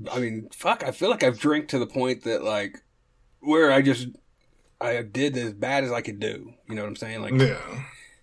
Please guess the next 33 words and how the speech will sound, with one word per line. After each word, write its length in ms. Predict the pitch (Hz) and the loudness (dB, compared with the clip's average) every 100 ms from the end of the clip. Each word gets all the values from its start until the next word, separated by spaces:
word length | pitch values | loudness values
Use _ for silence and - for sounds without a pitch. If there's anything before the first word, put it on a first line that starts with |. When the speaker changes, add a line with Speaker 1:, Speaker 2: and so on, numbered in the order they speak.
| _ | _
Speaker 1:
I, 100 | 95 | -8
I, 240 | 95 98 110 110 107 104 - | -6 -4 -2 -4 -4 -6 -8
if 140 | 107 | -8
I 80 | 110 | -6
had 100 | 110 | -4
had 220 | 127 113 | -4 -4
another 280 | 110 117 107 | -4 -4 -6
two 180 | - 127 | -4 -4
or 60 | |
three 200 | 113 117 | -2 -6
drinks, 340 | 110 110 117 107 | -2 -2 -2 -2
I 140 | 107 | -4
would 180 | 104 101 | -4 -6
have 160 | 104 104 _ _ _ _ - | -8 -14 _ _ _ _ -10
fucking 360 | 123 - 107 | -8 -6 -8
had 160 | 110 107 | -8 -8
to 60 | |
go 80 | 104 | -8
to 60 | 104 | -4
the 140 | 110 | -4
hospital. 480 | 98 - 98 - - - | -4 -8 -10 -12 -14 -10
In 60 | - | -4
fact, 140 | 160 | 0
I 80 | 202 | 4
have 160 | 214 | 4
gone 140 | 135 - | 2 -4
to 60 | |
the 100 | 208 | -2
<laughs> 0 | |
hospital. 800 | - - - - - 139 - 127 - | 0 2 2 2 -4 -8 -10 -14 -8
So, 400 | - - 135 135 - - _ - - - - - - - - - | -10 -2 -2 -2 -8 -20 _ -20 -20 -20 -16 -12 -12 -14 -18 -20
so 120 | - - | -6 2
yeah, 360 | 254 262 113 | 4 2 0